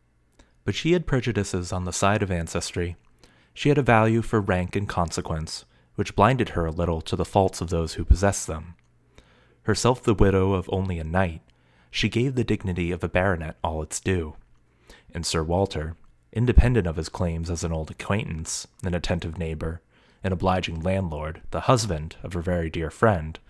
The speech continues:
the father of Anne and her sisters, was, as being Sir Walter in her apprehension, entitled to a great deal of compassion and consideration under his present difficulties. They must retrench.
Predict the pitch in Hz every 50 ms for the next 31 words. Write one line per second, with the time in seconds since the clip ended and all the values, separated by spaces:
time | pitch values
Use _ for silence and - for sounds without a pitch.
0 | - _ _ _ _ _ _ _ - - - - 131 135 139 143 123 113 104 -
1 | - 104 92 87 85 82 85 87 87 90 - 101 87 - - 110 104 - - -
2 | 76 80 82 - - - _ - _ _ _ _ - 117 113 101 92 95 95 -
3 | - - - _ - - 95 90 87 - 90 87 87 85 - - 87 82 90 92
4 | 95 92 - 85 80 82 87 - - - 98 87 85 82 82 82 - 85 80 80
5 | 90 90 87 - - 90 82 85 85 - _ _ _ _ - _ _ _ _ _
6 | - 101 101 - 120 120 143 147 143 - - 139 117 104 92 98 90 101 - -
7 | - 98 95 98 101 101 - - 98 90 - 92 92 101 - - - 123 113 107
8 | - - 92 - - 101 95 90 87 87 98 113 - - 82 78 82 82 _ _
9 | _ _ - 92 87 82 85 82 - - - 85 80 82 78 76 87 85 - 85
10 | - - 82 80 - 90 87 87 - - - - - _ _ _ _ _ _ _
11 | _ _ _ - - - - - - - - _ _ _ - 101 113 110 107 113
12 | 117 - - 101 90 - - - 87 78 78 - - - -